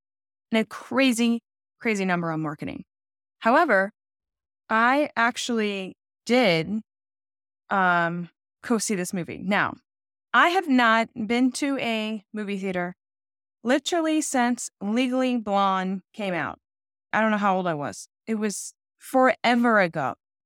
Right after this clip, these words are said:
And then we just went and we saw it, and it taught me, like, such an amazing lesson. And this morning I saw a headline saying,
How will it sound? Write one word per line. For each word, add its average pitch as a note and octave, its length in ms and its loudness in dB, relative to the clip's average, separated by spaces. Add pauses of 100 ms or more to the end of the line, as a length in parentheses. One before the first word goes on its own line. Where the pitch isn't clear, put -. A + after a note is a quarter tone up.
(220)
And A3 80 -4
then G#3 80 2
we G#3+ 100 0
just D4+ 260 0
went A#3+ 300 2
and G#3+ 80 -4
we F#3+ 60 -4
saw G#3 360 2
it, G3 300 -4 (480)
and F#3+ 580 -4 (380)
it G3+ 240 -6
taught A#3+ 260 0
me, D4+ 300 -2
like, G3 240 -4
such - 360 -2
an A#3+ 60 0
amazing G3+ 380 -2
lesson. F3 320 -4
And D#3+ 140 -8
this E3+ 160 -8
morning G#3+ 420 0
I F3 120 -2
saw F3 320 -4
a F#3 40 -8
headline E3+ 640 -6
saying, E3+ 560 -6